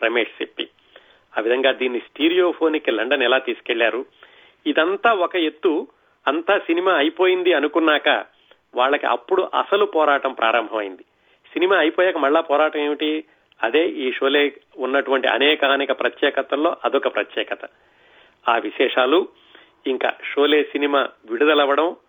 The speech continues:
సెన్సార్ ఇబ్బందులు, విడుదలయ్యాక అది పరాజయం అని చెప్పి పేరు తెచ్చుకోవడం, మళ్ళా విజయం సాధించడం, ఈ విశేషాలన్నీ వచ్చే వారం షోలే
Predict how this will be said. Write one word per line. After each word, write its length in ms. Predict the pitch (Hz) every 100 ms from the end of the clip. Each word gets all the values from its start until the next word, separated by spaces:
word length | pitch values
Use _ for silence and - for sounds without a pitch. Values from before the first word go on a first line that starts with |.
| _ _ -
సెన్సార్ 380 | 120 - 151 143
ఇబ్బందులు, 540 | 139 139 143 165 - _ _ _ -
విడుదలయ్యాక 640 | 139 147 156 151 151 147
అది 120 | 135
పరాజయం 560 | 127 - 135 156 151 151
అని 180 | 147 147
చెప్పి 260 | 127 135
పేరు 240 | 131 135 139
తెచ్చుకోవడం, 580 | 143 - 117 139 151 - _ _ -
మళ్ళా 200 | 127 165
విజయం 340 | 165 135 147 131
సాధించడం, 520 | 123 120 120 123 135 - _ _ _ -
ఈ 60 |
విశేషాలన్నీ 760 | 120 110 127 - 117 120 143 233 _ _ _ _
వచ్చే 360 | 107 113 - 175
వారం 380 | 135 131 147 165 _ _ _ _ _ -
షోలే 360 | - 156 156 117